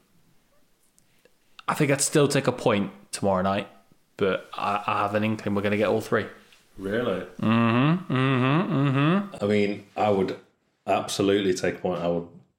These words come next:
Speaker 2: take it right now
Speaker 1: Yeah.
Speaker 2: because I don't think we will. Um, at the Leicester game when we lost four nil, we, we were rock bottom of the table.
Speaker 1: Yep.
Speaker 2: I didn't think we'd be where we are now, which is fourteenth.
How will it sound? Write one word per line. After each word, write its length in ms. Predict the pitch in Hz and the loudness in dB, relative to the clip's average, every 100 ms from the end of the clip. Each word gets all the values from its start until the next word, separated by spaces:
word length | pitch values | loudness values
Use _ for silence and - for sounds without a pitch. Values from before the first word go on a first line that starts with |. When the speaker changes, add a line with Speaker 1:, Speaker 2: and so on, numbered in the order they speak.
| _ | _
Speaker 2:
take 280 | - 104 92 | -4 -4 -2
it 80 | 98 | 0
right 320 | 98 92 92 | 2 2 0
now 300 | 90 87 85 - _ - - - | -2 -4 -6 -12 _ -20 -20 -8
Speaker 1:
Yeah. 100 | 98 | -4
Speaker 2:
because 260 | - 98 | 0 0
I 60 | 95 | 0
don't 300 | 95 104 92 | 0 0 -2
think 260 | 95 95 - | -4 -2 -2
we 60 | |
will. 360 | 90 92 87 - - - - | 0 2 0 -4 -14 -20 -8
Um, 580 | 90 90 87 87 87 85 - - - - - - _ _ - - _ _ - 120 - | -2 0 0 -2 -4 -10 -16 -20 -20 -20 -20 -20 _ _ -20 -20 _ _ -18 -10 -6
at 320 | - 127 - 123 | 0 0 0 2
the 80 | |
Leicester 380 | 127 143 143 - | 4 4 2 0
game 400 | 135 127 110 104 | 2 4 4 4
when 120 | 104 101 | 2 4
we 80 | |
lost 320 | 104 104 - - | 4 2 0 -4
four 300 | - 107 101 | 2 2 4
nil, 320 | 98 85 - - _ _ _ _ _ - | 0 -2 -8 -16 _ _ _ _ _ -6
we, 120 | 110 | -4
we 260 | 95 107 | 0 2
were 80 | 101 | 4
rock 260 | 101 104 - | 4 2 0
bottom 200 | 110 101 | -2 -2
of 60 | |
the 80 | 95 | -4
table. 440 | 92 98 90 85 85 | 0 2 0 -2 -4
Speaker 1:
Yep. 200 | - - | -6 -6
Speaker 2:
I 80 | 90 | -6
didn't 320 | 90 113 107 - | -4 0 -2 0
think 200 | 104 98 | -2 -2
we'd 160 | 90 | -2
be 140 | 101 98 | 0 2
where 180 | 98 | 2
we 100 | 92 | 2
are 140 | 95 92 | 2 2
now, 300 | 95 90 90 | 0 0 0
which 240 | 90 - | -2 0
is 520 | 92 90 90 - - - _ _ | 2 2 -2 -12 -14 -20 _ _
fourteenth. 640 | - 131 165 180 - - - | -2 -2 -2 -4 -6 -18 -20